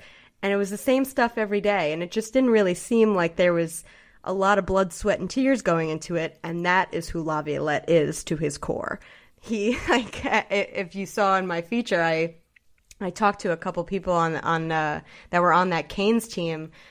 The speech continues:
before and after the lockout. And the Laviolette that came in just annihilated them on everything. He ripped into them over the smallest things in practice, would scream at them, yell at them,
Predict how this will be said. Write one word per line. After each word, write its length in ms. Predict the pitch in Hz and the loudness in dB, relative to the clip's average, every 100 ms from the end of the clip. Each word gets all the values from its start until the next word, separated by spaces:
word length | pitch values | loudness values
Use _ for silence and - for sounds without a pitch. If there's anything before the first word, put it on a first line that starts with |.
| _ | _
before 500 | - 170 214 208 208 - | -12 -6 2 4 4 2
and 480 | 180 180 175 170 - | -2 -2 -6 -8 -4
after 400 | 170 170 - 160 | -2 -2 -6 -8
the 100 | 156 | -6
lockout. 680 | 160 185 - 165 - - - - - - _ - | 0 0 0 -10 -10 -10 -14 -20 -20 -20 _ -4
And 520 | 170 156 156 156 156 _ _ | -2 -2 -4 -8 -14 _ _
the 160 | - 170 | -12 -4
Laviolette 540 | 180 240 233 196 185 | 0 0 0 -4 -6
that 160 | 165 165 | -8 -10
came 320 | - 165 165 | -8 -6 -2
in 460 | 202 170 151 - - - | 0 0 -2 -10 -14 -6
just 680 | 180 151 165 - - - - _ _ _ _ _ _ _ - | 0 0 -2 -10 -12 -14 -16 _ _ _ _ _ _ _ -10
annihilated 880 | 190 170 175 185 165 151 143 160 - | -8 -4 2 2 2 -6 -12 -14 -12
them 360 | 95 87 - - | -14 -14 -14 -4
on 240 | 170 165 - - | -4 -4 -6 2
everything. 680 | 247 208 175 165 - - 185 | 2 2 -6 -10 -16 -16 -16
He 320 | 175 175 160 | -10 -8 -8
ripped 500 | 160 170 208 262 - | -10 -4 0 0 0
into 280 | 226 214 220 | -2 -2 -4
them 200 | 185 180 | -4 -4
over 180 | 180 151 | -6 -8
the 100 | 147 | -14
smallest 680 | - - 220 226 220 214 - | -12 -2 4 6 6 0 -4
things 380 | 196 185 185 175 | -4 -2 -6 -8
in 120 | 170 | -6
practice, 680 | - 175 170 185 170 170 - | 0 2 2 -4 -6 -8 -14
would 180 | 151 | -14
scream 480 | - - - 233 226 | -12 -10 -2 2 2
at 120 | 208 | 2
them, 180 | 208 196 | 0 0
yell 220 | 185 190 185 | 2 4 2
at 100 | 185 | 0
them, 340 | 180 180 | -2 -2